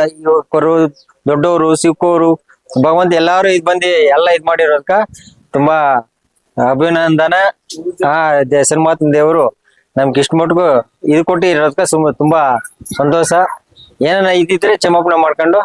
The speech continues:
ಇದ್ ಮಾಡ್ಕೇರಿ ಸರ್, ಅಷ್ಟೇ ಸರ್. ಸರ್, ತುಂಬಾ ಈ ಏರಿಯಾನಾಗ ಡೆವಲಪ್ಮೆಂಟ್ ಮಾಡಿದ್ರೆ ಇದು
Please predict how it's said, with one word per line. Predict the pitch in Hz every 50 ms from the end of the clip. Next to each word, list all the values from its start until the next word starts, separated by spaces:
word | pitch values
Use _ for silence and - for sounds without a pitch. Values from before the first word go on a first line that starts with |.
| - _ _ _ _ _ -
ಇದ್ | 131 143
ಮಾಡ್ಕೇರಿ | 143 135 127 117 127 123 120 -
ಸರ್, | - - - 117
ಅಷ್ಟೇ | 117 - - 120 110
ಸರ್. | - - -
ಸರ್, | - - 180 185 180 151 151 151
ತುಂಬಾ | 175 196 214 226
ಈ | 220 214 202 190 190 190 190
ಏರಿಯಾನಾಗ | 190 196 196 208 214 208 202 202 196 214
ಡೆವಲಪ್ಮೆಂಟ್ | 185 180 180 196 208 196 214 202 196
ಮಾಡಿದ್ರೆ | 190 190 185 196 185 180 196 190 185 180
ಇದು | 165 - - 147 139